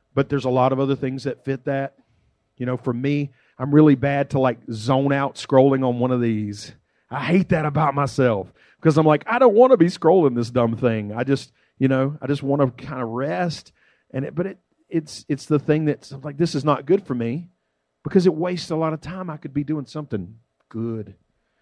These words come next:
Um, that goes for any kind of entertainment, anything with a screen, whether you're a kid or an adult.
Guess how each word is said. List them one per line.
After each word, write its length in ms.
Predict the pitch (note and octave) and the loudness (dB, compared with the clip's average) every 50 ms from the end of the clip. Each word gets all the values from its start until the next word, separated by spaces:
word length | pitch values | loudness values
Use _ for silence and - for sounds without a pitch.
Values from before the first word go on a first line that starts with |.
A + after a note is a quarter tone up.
| _ _ _ _ _ _ _ _ _ - | _ _ _ _ _ _ _ _ _ -4
Um, 440 | C#3 C#3 C3 B2 A#2 A2 A2 A2 G#2 | -4 -2 -2 -4 -4 -6 -8 -6 -4
that 160 | B2 C#3 D3 | -4 -4 0
goes 200 | D#3+ D#3+ D#3+ C#3+ | 2 2 2 2
for 140 | - C3+ B2 | 0 -2 -2
any 240 | B2 C#3 D3+ D#3+ D3+ | 0 0 0 -2 -2
kind 260 | - - D#3 D3+ D3+ | -2 -2 -2 -2 -2
of 140 | C#3+ C3 A2+ - - - - _ _ _ _ _ | -2 -4 -6 -10 -20 -20 -20 _ _ _ _ _
entertainment, 1000 | - D3 D3+ D3 C#3 C#3 - D3+ C#3 C#3 D3 C#3+ C#3 C3+ B2+ A#2+ _ - - - _ _ _ _ _ _ _ _ _ _ _ | 0 0 2 2 0 -2 -2 -4 -4 -4 -4 -6 -6 -8 -8 -10 _ -20 -20 -20 _ _ _ _ _ _ _ _ _ _ _
anything 460 | - D3+ F#3 F#3 E3+ D#3 - F#3 F3+ | -2 0 2 2 2 2 0 0 0
with 160 | E3 D#3+ C#3 C3+ | 0 -2 -2 -2
a 60 | C3+ | -4
screen, 840 | - - - - - D#3 D3+ D3 D3 C#3+ D3 C#3+ C#3+ D3 C#3+ C#3 C#3 - _ _ _ _ _ _ _ _ _ _ _ _ _ _ _ _ _ _ _ _ _ _ _ _ _ _ _ _ _ _ _ _ _ _ _ | -6 -8 -10 -4 0 2 2 2 2 0 -2 -4 -4 -4 -6 -8 -10 -12 _ _ _ _ _ _ _ _ _ _ _ _ _ _ _ _ _ _ _ _ _ _ _ _ _ _ _ _ _ _ _ _ _ _ _
whether 240 | B2 C#3 D3 C#3+ D3 | 2 2 4 4 4
you're 140 | C#3+ C#3+ C#3 | 4 4 2
a 40 | |
kid 480 | C3+ - - D3+ D3 C#3+ C#3 C#3 C#3 C#3+ - | 0 -2 0 2 2 2 2 0 -2 -2 -2
or 100 | C#3+ C3+ | -2 -2
an 100 | C3+ C3 | -2 -2
adult. 680 | C3 B2+ A#2 A2+ C#3 C#3+ C#3+ C#3+ C#3+ C3 - - - | -4 -6 -4 0 2 4 4 4 2 0 -4 -8 -20